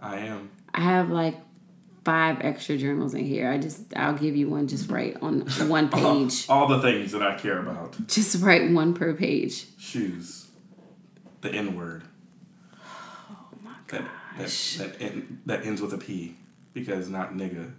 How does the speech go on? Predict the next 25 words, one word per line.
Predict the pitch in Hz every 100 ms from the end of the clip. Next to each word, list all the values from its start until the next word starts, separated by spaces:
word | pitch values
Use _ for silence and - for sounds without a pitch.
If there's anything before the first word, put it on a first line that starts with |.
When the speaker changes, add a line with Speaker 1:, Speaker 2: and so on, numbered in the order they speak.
| -
Speaker 1:
so | - 110 90 - - - -
N-word | 101 98 92
ends | 85 90
with | -
a |
P. | - - _ -
<laughs> | - - - - - _ _ _ - _ - - - - -
I | 127
can't | 165 156
say | - 151 139
it. | 104 - - _ _ _ _ _ - - _ _ - -
I'm | 110 113
not | 117 123 123
saying | - 120
it | 117
on | 113
social | - - -
media. | 107 101 -
I | 113
mean, | 110
on | 104 104 101 101 - -
this | 131
podcast | - 123 - -
anymore. | 127 104 - _ _ _ - - - - - -
Speaker 2:
Oh. | 269 320 - - - - 339 - -